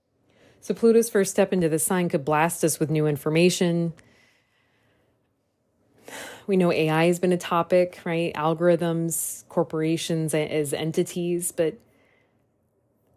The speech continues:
you know, really, what are, what are our ideas that are outdated? Aquarius is a, an air sign. Um, what takes us from the past to the future? When we think about Aquarius, like, its old ruler is Saturn, the new ruler is Uranus.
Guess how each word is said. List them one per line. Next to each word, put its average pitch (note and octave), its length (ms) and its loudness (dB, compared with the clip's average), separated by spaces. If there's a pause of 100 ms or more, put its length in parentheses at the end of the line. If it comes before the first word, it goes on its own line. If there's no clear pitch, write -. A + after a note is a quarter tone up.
(140)
you G3+ 140 -2
know, F#3+ 280 0
really, G#3+ 380 2
what G#3+ 160 4
are, A3 340 4
what A3 240 0
are A3+ 80 4
our G3 180 4
ideas F3 440 0
that E3 100 -2
are D3+ 80 -2
outdated? C#3+ 500 -4
Aquarius E3+ 500 -2
is D3+ 160 -8
a, - 20 -2
an C#3+ 320 -6
air D3+ 160 -4
sign. - 460 -12 (840)
Um, C#3+ 460 -12 (280)
what F#3+ 220 4
takes A3+ 320 0
us A3+ 140 -2
from G3 160 0
the F3+ 80 0
past F3+ 720 -4 (120)
to F#3+ 140 -2
the F3 80 0
future? - 640 -8 (540)
When F#3+ 100 -6
we F#3+ 60 -4
think F#3 180 -2
about F3+ 280 0
Aquarius, F3 640 2
like, E3+ 160 -2
its D#3+ 200 -6
old F3 200 2
ruler E3 340 2
is D#3 100 -2
Saturn, F#3+ 480 2
the E3+ 80 0
new D#3+ 180 0
ruler D#3 380 0
is D3+ 260 -4
Uranus. F#3 760 -4